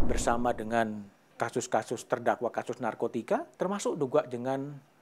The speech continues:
Maria Pauline Lumowa. Maria Pauline Lumowa adalah buronan kasus perampokan Bank B N I yang ditangkap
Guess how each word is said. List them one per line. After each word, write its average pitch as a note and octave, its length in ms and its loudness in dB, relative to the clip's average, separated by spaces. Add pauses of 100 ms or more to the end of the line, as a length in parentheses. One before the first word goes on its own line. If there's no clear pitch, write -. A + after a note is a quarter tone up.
(260)
Maria B2 480 4
Pauline B2+ 480 0
Lumowa. C#3 460 0 (560)
Maria A#2 260 4
Pauline A#2 300 -2
Lumowa B2+ 260 -2
adalah A2 320 2 (320)
buronan B2+ 640 4
kasus - 480 -6
perampokan A#2 720 0
Bank A2+ 240 2
B A2 140 2
N B2 100 -4
I G3 160 -2
yang F#3 160 -4
ditangkap G3+ 640 -2